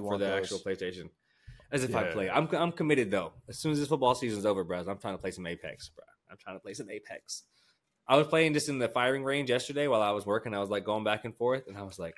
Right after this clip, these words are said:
Speaker 1: "I legit, I love this game." I
Speaker 3: It's a
Speaker 1: forget how
Speaker 3: good
Speaker 1: much
Speaker 3: game.
Speaker 1: I love, like, being in the heat, being in the heat of battle with my boys, making it, I was trying to, you know, I play Pathfinder as a main, and, like, because I haven't played in so long, the stuff my brain wants to do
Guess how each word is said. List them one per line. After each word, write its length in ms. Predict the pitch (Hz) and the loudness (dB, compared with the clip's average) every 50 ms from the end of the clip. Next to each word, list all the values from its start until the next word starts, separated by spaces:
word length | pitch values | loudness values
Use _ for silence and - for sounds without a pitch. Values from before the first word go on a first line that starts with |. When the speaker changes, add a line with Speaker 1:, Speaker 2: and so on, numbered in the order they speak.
| - - | -12 -8
Speaker 1:
"I 80 | 101 | -6
legit, 340 | 123 139 131 101 104 101 101 - - | -6 -6 -6 -4 -6 -6 -6 -6 -6
I 100 | - 95 | -4 -4
love 260 | 101 90 85 85 80 | -4 -2 -4 -6 -8
this 180 | 82 80 - - | -10 -16 -16 -16
game." 260 | - 76 60 55 58 - _ _ _ _ _ _ _ _ _ _ _ _ _ _ _ _ _ _ _ _ _ _ _ _ _ _ _ _ _ _ _ _ - _ - | -16 -16 -16 -16 -20 -20 _ _ _ _ _ _ _ _ _ _ _ _ _ _ _ _ _ _ _ _ _ _ _ _ _ _ _ _ _ _ _ _ -20 _ -12
I 60 | 110 101 | -8 -6
Speaker 3:
It's 100 | 107 98 | -4 -2
a 40 | 104 | -2
Speaker 1:
forget 40 | 113 | -2
how 80 | 120 | -2
Speaker 3:
good 20 | - | -4
Speaker 1:
much 180 | 95 90 90 | -4 -6 -6
Speaker 3:
game. 0 | |
Speaker 1:
I 60 | 92 90 | -6 -6
love, 260 | 90 90 90 90 85 | -4 -4 -6 -6 -6
like, 200 | 87 85 85 - | -6 -8 -8 -6
being 240 | - 101 98 98 92 | -4 -4 -4 -2 -4
in 100 | 92 87 | -6 -8
the 60 | 85 | -8
heat, 300 | 80 95 95 98 98 - _ _ _ _ _ _ _ _ | -10 -10 -12 -12 -12 -14 _ _ _ _ _ _ _ _
being 200 | 127 131 139 139 | -4 -2 -2 -2
in 60 | 131 | -2
the 80 | 123 120 | -4 -2
heat 120 | 131 131 | -2 -2
of 80 | 117 98 | -2 -2
battle 440 | 127 135 147 135 127 127 120 - _ _ _ _ _ _ | -4 -4 -2 -2 -2 -4 -4 -8 _ _ _ _ _ _
with 80 | 117 | -6
my 100 | 120 113 | -4 -4
boys, 560 | 107 117 143 147 147 143 139 139 135 127 - - _ _ _ _ _ _ _ _ _ _ _ _ | -2 2 4 4 6 6 4 4 2 -2 -6 -10 _ _ _ _ _ _ _ _ _ _ _ _
making 260 | - - - 143 131 | -10 -6 -4 -4 -4
it, 80 | 123 - - | -4 0 6
I 80 | 143 | 8
was 140 | 147 160 160 | 8 8 10
trying 140 | 170 165 156 | 8 6 6
to, 60 | 151 156 | 6 6
you 80 | 180 | 6
know, 80 | 170 131 | 6 6
I 40 | 123 | 6
play 160 | 120 - 135 120 | 6 4 2 2
Pathfinder 580 | 123 123 113 120 120 - 131 127 120 120 120 | 4 4 2 2 4 2 2 2 4 4 4
as 140 | 117 117 110 | 4 6 4
a 40 | 110 | 2
main, 340 | 107 110 110 117 120 127 135 | 2 2 0 2 0 0 0
and, 200 | 101 110 107 104 | 0 -2 -2 0
like, 340 | 104 98 95 90 87 - - _ _ _ _ _ _ 123 | 2 2 2 2 -2 -6 -16 _ _ _ _ _ _ -6
because 220 | 120 - 139 131 | -2 0 2 4
I 80 | 135 131 | 4 4
haven't 200 | 127 123 123 117 | 4 4 2 0
played 200 | - 123 120 117 | 0 0 2 2
in 80 | 117 110 | 0 -4
so 200 | - - 117 113 | -2 0 0 2
long, 300 | 110 110 113 113 107 101 | 2 2 2 2 2 0
the 80 | 98 | -2
stuff 240 | 98 - 123 131 127 | -2 0 0 0 2
my 160 | 123 113 110 | 0 0 0
brain 500 | 98 90 101 101 107 113 120 123 123 123 - | 0 -2 -2 -2 -2 -2 -2 -4 -6 -8 -6
wants 260 | 113 127 131 131 - | -2 -2 -2 -2 -2
to 100 | - 139 | -6 -2
do 340 | 135 143 147 147 160 170 | 0 2 2 2 2 -2